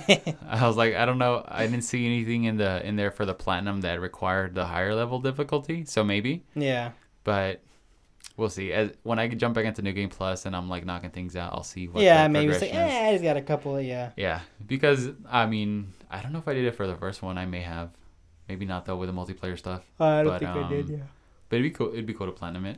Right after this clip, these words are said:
Speaker 2: I'm like, "Yeah, platinum The Last of Us." Who knows, though?
Speaker 1: Yeah.
Speaker 2: Anything
Speaker 1: But
Speaker 2: else you wanna add?
Speaker 1: I think we, uh,
Speaker 2: Covered,
Speaker 1: I'm
Speaker 2: covered most things?
Speaker 1: satiated.
Speaker 2: Yeah, that was, that was a great game. A
Speaker 1: Yeah.
Speaker 2: good discussion, too.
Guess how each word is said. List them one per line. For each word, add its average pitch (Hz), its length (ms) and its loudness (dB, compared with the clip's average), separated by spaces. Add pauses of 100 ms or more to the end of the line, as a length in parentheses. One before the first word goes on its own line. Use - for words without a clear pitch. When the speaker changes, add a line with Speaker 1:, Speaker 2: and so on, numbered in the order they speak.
(140)
Speaker 2:
I'm 92 120 -10
like, 85 280 -12
"Yeah, 73 240 -6
platinum 85 500 -12
The 85 80 -12
Last 90 260 -14
of 95 60 -14
Us." 92 220 -14 (1120)
Who 95 80 -12
knows, 87 260 -14
though? 87 160 -14 (240)
Speaker 1:
Yeah. - 160 -14 (340)
Speaker 2:
Anything 101 200 -6
Speaker 1:
But 104 40 -2
Speaker 2:
else 101 120 -6
you 120 40 -4
wanna 120 140 -2
add? 123 180 -4 (320)
Speaker 1:
I 135 140 -4
think 180 300 -4
we, 156 240 0
uh, 147 220 -2
Speaker 2:
Covered, - 20 -10 (180)
Speaker 1:
I'm 135 60 -6
Speaker 2:
covered 143 180 0
most 90 100 -8 (280)
things? 151 220 2
Speaker 1:
satiated. 156 500 0 (960)
Speaker 2:
Yeah, 92 100 -4
that 92 120 -6
was, 90 300 -10 (440)
that 113 80 -10
was 98 100 -8
a 90 60 -8
great 85 200 -8
game. 85 280 -10
A - 60 -10
Speaker 1:
Yeah. 101 40 -10
Speaker 2:
good 98 120 -2
discussion, 90 420 -8
too. 90 240 -8